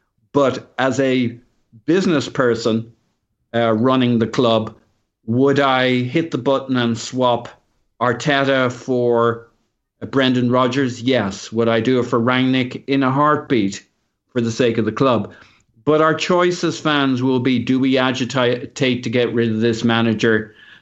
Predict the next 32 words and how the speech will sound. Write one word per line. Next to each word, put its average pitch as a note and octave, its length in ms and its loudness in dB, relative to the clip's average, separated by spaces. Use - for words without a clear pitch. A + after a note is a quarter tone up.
And A2+ 180 0
I A2+ 180 2
say, G#2+ 680 0
at A2 160 -2
the - 60 0
moment, A2+ 500 0
probably E3 500 0
not, D3+ 420 0
because, A#2 680 0
uh, A2+ 400 0
you C3 120 2
need C3+ 300 0
to C3 240 -4
change D3 480 0
some D3+ 200 0
of C3 140 0
the C3+ 80 -2
key D3 240 0
pieces. C3 760 -2
Um, A2+ 360 0
that's C#3 220 -2
a, C#3+ 120 2
that's C#3 200 0
a C#3+ 40 4
bit C#3+ 240 0
like B2+ 280 -2
just - 480 -4
buying C3 380 2
players B2+ 540 0
for C#3 200 -2
a B2+ 40 0
manager B2 680 0